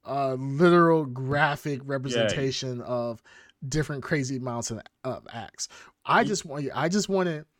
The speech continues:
Speaker 1: something would be like, <laughs> hey, like,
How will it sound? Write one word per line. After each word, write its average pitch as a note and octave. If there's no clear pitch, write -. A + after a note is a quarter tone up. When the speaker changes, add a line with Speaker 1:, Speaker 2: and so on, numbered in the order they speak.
Speaker 1:
something D#3+
would C#3+
be C#3
like, C3+
<laughs> -
hey, D#3
like, C3+